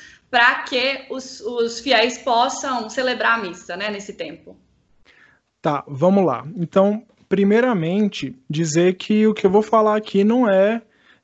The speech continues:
Speaker 2: é, um, não sou um porta-voz da igreja, né? Então, não vou falar em nome de ninguém, né? Mas, assim, vou trazer aquilo que é, que a gente tá vendo nos noticiários, aquilo que a igreja publicou oficialmente, né?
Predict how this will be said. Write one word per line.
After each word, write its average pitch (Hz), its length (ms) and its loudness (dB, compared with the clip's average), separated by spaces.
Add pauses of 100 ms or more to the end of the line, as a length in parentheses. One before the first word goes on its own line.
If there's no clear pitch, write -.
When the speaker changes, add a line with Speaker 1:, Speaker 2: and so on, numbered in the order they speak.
(100)
Speaker 2:
é, 160 640 2
um, 156 200 -6
não 160 320 -4
sou 208 200 4
um 220 60 4
porta-voz 196 640 2
da 220 100 0
igreja, 139 420 -2
né? 151 160 0
Então, 233 160 2
não 185 80 4
vou 180 120 0
falar 196 400 2
em 190 60 -2
nome 180 380 0
de 170 140 -4
ninguém, 160 420 0
né? 160 180 0
Mas, 160 220 2
assim, 165 400 0 (520)
vou 175 140 2
trazer 254 380 4
aquilo 254 420 0
que 240 280 0
é, 208 680 2 (140)
que - 100 0
a 175 60 4
gente 180 220 0
tá 214 140 4
vendo 208 320 2
nos 175 180 0
noticiários, 160 1040 0
aquilo 180 320 0
que 175 80 -4
a 160 40 2
igreja 147 420 0
publicou 160 640 2
oficialmente, 170 920 -2
né? 156 240 0